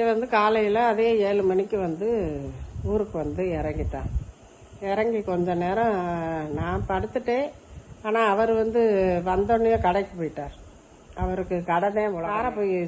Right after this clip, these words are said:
செட்டில் விட்டுட்டு பைக் எடுத்துட்டு வந்துட்டு, அப்புறம் கடை போய் திறந்து எல்லாம் லேபர்கள்லாம் வெயிட் பண்ணிக்கிட்டு இருந்தாங்க. அது பண்ணிட்டு,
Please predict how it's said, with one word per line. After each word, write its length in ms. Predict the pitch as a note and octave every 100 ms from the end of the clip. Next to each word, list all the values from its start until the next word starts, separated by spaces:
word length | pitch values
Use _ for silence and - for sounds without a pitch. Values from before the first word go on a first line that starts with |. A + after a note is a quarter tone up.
| F#3+
செட்டில் 360 | F#3 G#3+ G#3
விட்டுட்டு 360 | F3+ F#3 F3 B3+ D4 G#3 B2+ -
பைக் 280 | F#3+ G#3 G#3
எடுத்துட்டு 280 | F#3 - F#3 E3+
வந்துட்டு, 340 | E3+ F3 B3 F4+ - - - - - - - - - G3
அப்புறம் 380 | G3 G3+ G3 F#3 F#3 F3+ F3
கடை 180 | F3+ G3 G#3
போய் 200 | F#3 F3+
திறந்து 380 | F3 F3 F3+ B3 B3 F#3+ E3 E3 E3
எல்லாம் 280 | F3+ F#3+ F3+ E3 D#3 F3 - F#3+
லேபர்கள்லாம் 640 | F#3+ F#3+ F3 E3+ F3+ F#3
வெயிட் 200 | E3+ F3
பண்ணிக்கிட்டு 340 | F3+ D#3+ D#3 D#3
இருந்தாங்க. 340 | D#3+ D#3 D#3+ A#3 C#4+ - - - - - - - -
அது 120 | F#3 F3+
பண்ணிட்டு, 320 | F3+ F3+